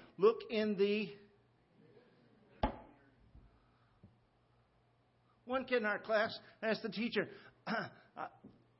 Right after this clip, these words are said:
I don't know how to spell that word." And she said, "Look in the dictionary." And he said, "Don't you have to know how to spell it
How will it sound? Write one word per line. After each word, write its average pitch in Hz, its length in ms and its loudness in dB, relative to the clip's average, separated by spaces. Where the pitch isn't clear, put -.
I 202 60 0
don't 254 160 2
know 233 120 4
how 240 140 4
to 226 80 2
spell 262 380 4
that 190 200 6
word." 175 280 2
And 190 160 0
she 214 200 -2
said, 196 280 2
"Look 220 280 0
in 233 160 0
the 240 80 6
dictionary." 214 1040 0
And 190 140 2
he 196 180 4
said, 165 600 4
"Don't 196 300 2
you 240 100 0
have 240 240 0
to 233 80 0
know 220 300 4
how 208 260 2
to 185 80 2
spell 196 280 4
it 240 100 0